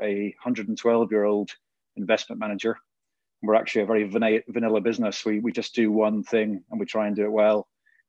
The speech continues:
which is long-term equity investing. So, uh, th-, what that means is we, we take, uh, positions in companies and we try and hold them for a long time and, uh, engage with the management teams that run those businesses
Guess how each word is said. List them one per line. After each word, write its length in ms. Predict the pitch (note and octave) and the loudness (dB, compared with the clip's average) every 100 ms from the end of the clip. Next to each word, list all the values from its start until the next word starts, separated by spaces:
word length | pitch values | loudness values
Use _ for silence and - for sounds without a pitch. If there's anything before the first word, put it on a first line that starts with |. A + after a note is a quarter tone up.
| - | -8
which 200 | G#2 - | -6 2
is 300 | G#2 F2+ - | 2 0 0
long-term 720 | A2 G#2+ G#2+ A2 G#2 G#2 G2 - | 2 2 0 -2 0 0 -4 -4
equity 400 | A2 - - G#2+ | -6 -6 -8 -6
investing. 560 | G#2 A#2+ A#2 - G2+ - _ _ _ _ _ _ | 0 2 0 -2 -8 -8 _ _ _ _ _ _
So, 160 | - A2+ | -2 2
uh, 480 | G#2+ G#2+ A2+ G#2 A2 - _ _ _ _ _ - | 2 2 2 0 -2 -10 _ _ _ _ _ -8
th-, 120 | B2+ | -4
what 120 | B2 | 0
that 160 | A2+ A2+ | 2 4
means 360 | B2+ B2+ A#2 A2 | 6 6 4 2
is 240 | G#2+ G2 | -2 -2
we, 240 | A#2 G#2+ | -4 -2
we 140 | A2 A2 | -2 -4
take, 260 | - A2+ A#2 - _ _ _ | -2 -2 -4 -20 _ _ _
uh, 260 | A2 G#2+ G#2 - _ _ - - | -8 -6 -8 -12 _ _ -20 -14
positions 500 | - G#2 B2 - A#2 | -6 -2 -2 0 0
in 120 | A2 G2+ | 0 -2
companies 500 | A#2 B2+ G#2+ G#2 G2 | -4 -2 -2 -2 -4
and 80 | |
we 80 | A2 | -4
try 240 | - A#2 A2+ | -2 -2 0
and 80 | |
hold 200 | G2+ A2+ | 0 -2
them 200 | G#2 G#2 | 0 -4
for 120 | G2+ G#2 | -2 0
a 40 | |
long 240 | G#2 G#2 | 0 0
time 380 | G2 A2+ G#2+ G2 - _ _ _ _ _ | -2 -4 -2 -4 -10 _ _ _ _ _
and, 300 | G#2 G2+ G2 - - | -8 -6 -8 -10 -4
uh, 160 | G#2 G#2+ | -2 -2
engage 480 | G#2 G2+ G#2+ G#2+ | -2 2 4 4
with 100 | A#2 | 0
the 60 | G2 | -4
management 380 | G#2 A2 A#2 A2 | -2 -2 -2 -2
teams 320 | G#2+ G#2+ G2 | -2 -2 -2
that 100 | A2+ | 0
run 200 | A2 G#2+ | 2 2
those 160 | G#2+ F#2+ | 0 0
businesses 640 | G#2+ G#2 - G#2 G2 - | -2 -2 -4 -2 -4 -10